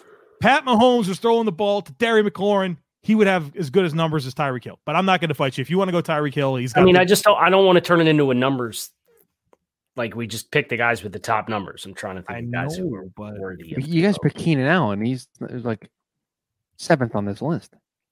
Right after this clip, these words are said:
Speaker 2: Keenan Allen has seven hundred targets this year already. Respect it.
Speaker 3: He disrespected Justin Jefferson. I'll return the disrespect to
Speaker 2: Okay, so,
Speaker 3: Keenan Allen.
Speaker 2: so Joe, you're voting for Terry McLaurin?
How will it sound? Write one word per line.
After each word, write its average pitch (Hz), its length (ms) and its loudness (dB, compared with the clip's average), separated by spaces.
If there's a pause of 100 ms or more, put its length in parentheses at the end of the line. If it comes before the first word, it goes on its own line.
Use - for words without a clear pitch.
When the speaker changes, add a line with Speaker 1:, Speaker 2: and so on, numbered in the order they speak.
Speaker 2:
Keenan 196 260 6
Allen 160 220 6
has 131 260 2 (840)
seven 170 400 2
hundred 147 260 0
targets 120 400 -2
this - 220 -14
year 92 100 -14
already. - 380 -20 (1080)
Respect - 520 -2
it. - 120 -20 (1500)
Speaker 3:
He 202 80 0
disrespected 190 640 4
Justin 151 300 4
Jefferson. 139 440 2
I'll 123 120 0
return 127 340 -2
the 120 80 -4
disrespect 113 520 -6
to 226 80 6
Speaker 2:
Okay, 170 240 4
so, 120 220 0
Speaker 3:
Keenan 110 120 -6
Allen. 101 160 -6 (180)
Speaker 2:
so - 240 0
Joe, 185 260 6
you're 180 220 4
voting 185 360 2
for 165 240 -6
Terry 170 340 0
McLaurin? 170 300 -4